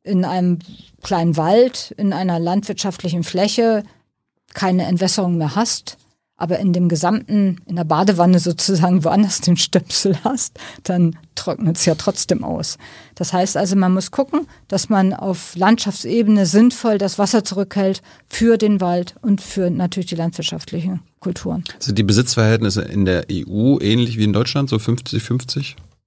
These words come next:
Speaker 2: Also privat, staatlich? Oder sind wir da was Besonderes? Dass es in Deutschland besonders viele Waldbesitzer gibt?
Speaker 1: Das weiß ich gar nicht so genau.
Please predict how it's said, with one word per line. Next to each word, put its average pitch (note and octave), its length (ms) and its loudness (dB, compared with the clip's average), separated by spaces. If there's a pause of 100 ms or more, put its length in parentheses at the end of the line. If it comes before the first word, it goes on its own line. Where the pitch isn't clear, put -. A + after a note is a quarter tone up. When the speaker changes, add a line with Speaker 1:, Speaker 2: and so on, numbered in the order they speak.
(440)
Speaker 2:
Also F#2+ 160 -8
privat, F#2+ 440 0
staatlich? G#2 460 -2 (3000)
Oder F#2 140 2
sind F#2+ 160 4
wir G2 80 4
da F2+ 80 4
was F#2 100 0
Besonderes? A#2+ 540 -2 (760)
Dass F2 120 -4
es F2 80 -4
in G2 80 0
Deutschland F#2 360 0
besonders A2 340 2
viele G2+ 220 0
Waldbesitzer G#2+ 600 -2
gibt? G#2+ 260 -12 (1800)
Speaker 1:
Das - 220 -2
weiß F#3 180 4
ich A3+ 100 0
gar D#3 140 0
nicht D3+ 160 0
so E3+ 140 -2
genau. E3 460 0